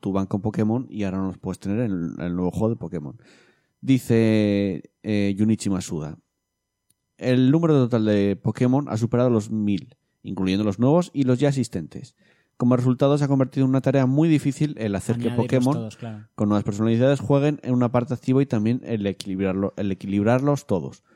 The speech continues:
Speaker 1: tanto en términos de calidad gráfica como de batalla.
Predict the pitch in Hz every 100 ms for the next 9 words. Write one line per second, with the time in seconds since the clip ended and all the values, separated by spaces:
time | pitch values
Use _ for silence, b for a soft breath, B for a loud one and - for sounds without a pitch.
0 | b b 104 98 95 98 107 101 87 87
1 | 92 92 101 127 135 156 147 - 156 151
2 | 135 113 95 50 50 -